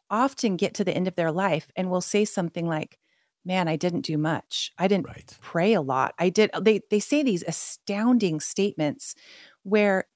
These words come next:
Speaker 1: they end in weakness. And I think we just so badly want to be strong. And there is something so beautiful about being so dependent upon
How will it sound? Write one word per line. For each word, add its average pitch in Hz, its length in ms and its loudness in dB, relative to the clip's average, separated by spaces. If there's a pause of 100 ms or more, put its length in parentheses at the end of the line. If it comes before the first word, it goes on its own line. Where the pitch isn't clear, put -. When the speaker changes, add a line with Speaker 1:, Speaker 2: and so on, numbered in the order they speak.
(160)
Speaker 1:
they 226 280 0
end 269 440 4 (400)
in 226 260 2
weakness. - 840 0
And 214 220 0
I 214 120 2
think 294 440 0
we 214 160 -4
just - 420 -4 (200)
so 254 200 0
badly 226 320 2
want 190 240 0
to 175 100 -8
be 160 120 -6
strong. 180 720 -2 (560)
And 214 180 2
there 208 100 2
is 196 120 0
something 214 400 -2
so - 180 -2
beautiful 185 540 -2
about 175 400 -2
being 180 260 -2
so 214 760 0 (100)
dependent 175 840 -4
upon 175 680 -4